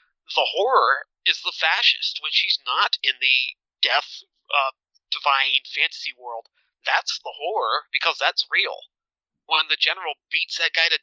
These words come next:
death with this bottle that doesn't break, because bottles don't actually break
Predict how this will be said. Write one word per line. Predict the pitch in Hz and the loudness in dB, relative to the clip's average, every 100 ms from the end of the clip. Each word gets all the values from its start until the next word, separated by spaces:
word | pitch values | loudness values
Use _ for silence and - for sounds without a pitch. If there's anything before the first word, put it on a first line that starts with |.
| 143 | 2
death | 160 - - | 0 0 -10
with | 147 | -10
this | 147 - - | -10 -8 0
bottle | 135 185 151 | 2 2 0
that | 139 - | 0 2
doesn't | 139 151 - | 0 -2 -2
break, | 160 160 - - | 0 0 -4 -12
because | 127 135 - | -4 -2 2
bottles | 135 147 | 2 2
don't | 139 139 | -2 2
actually | 147 - 143 | 2 2 0
break | - 170 | 2 2